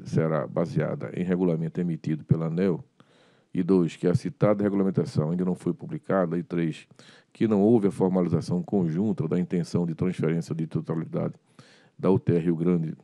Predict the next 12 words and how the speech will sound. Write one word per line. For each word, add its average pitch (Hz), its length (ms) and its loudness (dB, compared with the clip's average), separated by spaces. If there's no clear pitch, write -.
da 80 300 -2
Bolognese 82 580 2
para 85 200 -2
o - 20 -2
novo 82 260 0
grupo 87 320 0
de 82 120 -4
interesse, 85 580 0
a 82 140 -6
empresa 82 400 0
New 82 220 -2
Fortress - 640 -2